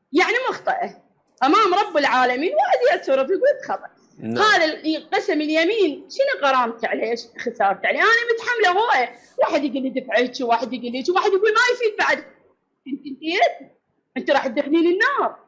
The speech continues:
Speaker 2: الله المستعان.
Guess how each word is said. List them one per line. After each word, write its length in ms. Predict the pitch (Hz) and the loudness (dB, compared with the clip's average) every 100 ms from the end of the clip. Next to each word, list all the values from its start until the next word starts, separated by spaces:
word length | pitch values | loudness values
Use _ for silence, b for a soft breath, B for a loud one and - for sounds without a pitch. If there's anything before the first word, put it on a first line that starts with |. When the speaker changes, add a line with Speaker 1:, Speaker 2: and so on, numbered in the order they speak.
| _ _ _ _ _ _ _ _ _ _ _ _ _ _ _ _ 605 605 605 605 - _ _ _ - | _ _ _ _ _ _ _ _ _ _ _ _ _ _ _ _ -10 -10 -8 -10 -12 _ _ _ -10
Speaker 2:
الله 280 | 104 123 127 | -6 -4 -4
المستعان. 600 | 107 - 90 87 90 | -8 -12 -10 -10 -12